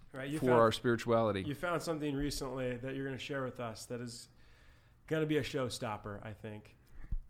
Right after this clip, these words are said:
Speaker 1: <laughs> And now you're having trouble finding out where you put it.
Speaker 2: <laughs> If I knew, if I knew how to do
Speaker 1: Was it,
Speaker 2: technology,
Speaker 1: was it
Speaker 2: I
Speaker 1: already
Speaker 2: would.
Speaker 1: opened up in Safari, or is it
Speaker 2: Okay,
Speaker 1: in
Speaker 2: I got it right
Speaker 1: Here we
Speaker 2: here.
Speaker 1: go.
Speaker 2: I
Speaker 1: Okay.
Speaker 2: finally found it here.
Speaker 1: Give us the rundown
Speaker 2: Give me a, a, a
Speaker 1: about
Speaker 2: second here.
Speaker 1: why the Bible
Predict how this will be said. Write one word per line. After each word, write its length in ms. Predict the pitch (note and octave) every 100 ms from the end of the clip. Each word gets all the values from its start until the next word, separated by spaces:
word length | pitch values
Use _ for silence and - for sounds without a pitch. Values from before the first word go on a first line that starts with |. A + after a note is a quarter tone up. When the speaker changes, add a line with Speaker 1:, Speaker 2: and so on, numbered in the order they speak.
| - - -
Speaker 1:
<laughs> 80 | - A2+ G2+ -
And 200 | E3+ C#3+ -
now 120 | D#3+
you're 100 | C#3+
having 240 | C#3 C#3 C#3
trouble 280 | C3+ B2+ F#3+ G#3
finding 240 | B2+ B2+
out 160 | - G4+
where 80 |
you 140 | - -
put 180 | G4 C#4
it. 140 | - -
Speaker 2:
<laughs> 60 | - - - -
If 200 | F3 E3+
I 120 | D#3+
knew, 200 | D#3 E3
if 180 | D#3 D#3
I 80 | E3
knew 140 | E3
how 80 | D#3
to 100 | D#3
do 60 | D3
Speaker 1:
Was 60 |
it, 40 | C#3+
Speaker 2:
technology, 460 | D3+ D3+ D3 D3
Speaker 1:
was 120 | D#3
it 60 | C#3
Speaker 2:
I 40 |
Speaker 1:
already 160 | D#3 D3+
Speaker 2:
would. 80 | C#3+
Speaker 1:
opened 300 | - E3+ D#3+
up 180 | D#3 -
in 160 | D#3+
Safari, 540 | D3 D3 D3+ C#3+ F3+ A3+
or 100 | C#3+
is 140 | B2+
it 40 | C3
Speaker 2:
Okay, 260 | C3+ C#3+
Speaker 1:
in 40 | C3+
Speaker 2:
I 60 |
got 180 | D3+ D3+
it 60 | C3
right 260 | C3+ C3+
Speaker 1:
Here 40 | C3+
we 40 |
Speaker 2:
here. 80 | A2+
Speaker 1:
go. 20 |
Speaker 2:
I 40 | A#2
Speaker 1:
Okay. 100 | B2
Speaker 2:
finally 320 | D#3 D#3 D#3+
found 340 | C#3+ C#3+ C#3 C3
it 100 | B2+
here. 200 | B2+ C3
Speaker 1:
Give 140 | D3
us 100 | D#3
the 160 | - D3+
rundown 420 | C3 C3 A#2+ A2+
Speaker 2:
Give 160 | C3 C3+
me 140 | D3+
a, 140 | D#3
a, 240 | C#3 - -
a 440 | A#2+ - - -
Speaker 1:
about 100 | - A2+
Speaker 2:
second 540 | B2 C3 D#3 E3 - G#2+
here. 340 | A2+ G2+ G2+
Speaker 1:
why 400 | A#2+ B2+ C3 C#3
the 80 | C3+
Bible 840 | A#2+ C3+ B2 A#2+ A#2 G#2+ G#2 G#2+